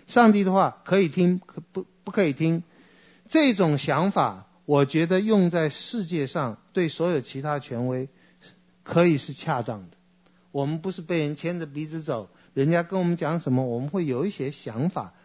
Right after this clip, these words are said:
该不该听？当然了，你愿意顺服一个权威是好的，不过有某种程度的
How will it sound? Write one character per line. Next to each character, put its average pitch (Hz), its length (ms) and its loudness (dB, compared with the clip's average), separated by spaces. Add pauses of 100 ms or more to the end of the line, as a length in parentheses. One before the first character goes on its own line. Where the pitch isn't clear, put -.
该 165 180 -2
不 156 100 -12
该 156 200 -6
听？ 170 340 0 (320)
当 220 160 6
然 170 160 8
了， 135 240 2 (240)
你 139 120 -4
愿 185 260 2
意 170 80 0
顺 185 260 0
服 147 140 -4
一 147 40 -2
个 156 100 -4
权 131 220 -6
威 156 160 0
是 151 120 -6
好 120 200 -4
的， 113 220 -10 (160)
不 180 100 -6
过 175 260 0 (100)
有 131 360 -2 (160)
某 160 380 2
种 160 260 0
程 147 300 -2
度 170 160 -6
的 127 200 -10